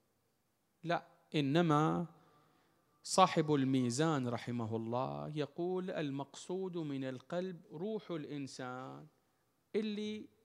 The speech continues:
تقوم إنسانية الإنسان". شبهت بالقلب لأن القلب إذا توقف عن العمل شو يصير في الإنسان؟ يموت.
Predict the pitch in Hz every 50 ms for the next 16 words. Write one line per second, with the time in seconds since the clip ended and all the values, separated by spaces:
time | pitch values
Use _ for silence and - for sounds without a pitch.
0 | _ _ _ _ _ _ - 202 196 - - 226 233 220 208 208 196 180 147 160
1 | 165 156 - - 160 147 143 143 160 160 160 151 143 - 147 131 - 131 127 117
2 | - - 120 107 98 - _ _ _ _ _ _ _ _ _ _ _ _ _ _
3 | _ _ _ _ _ _ _ _ _ _ _ _ _ _ _ _ _ _ _ _
4 | _ _ _ _ _ _ _ _ _ _ _ _ _ _ _ _ - - - 208
5 | 240 254 294 196 175 202 175 156 160 143 - - 147 147 180 208 214 - - -
6 | 160 147 135 131 123 117 120 120 _ _ _ _ _ _ _ _ _ _ _ _
7 | _ _ _ _ _ _ - 139 160 - 202 208 214 214 202 190 170 156 - -
8 | 202 214 208 196 190 - - 165 160 160 151 143 131 - - 139 165 190 - -
9 | - 180 175 - - 165 175 180 180 175 156 147 175 180 180 180 165 - - 220
10 | 220 208 - - 180 170 156 147 143 - - 139 131 135 135 127 - 139 131 131
11 | 135 139 139 _ _ _ _ _ _ _ _ _ _ _ _ _ _ _ _ _
12 | _ - - 123 117 113 107 - - _ -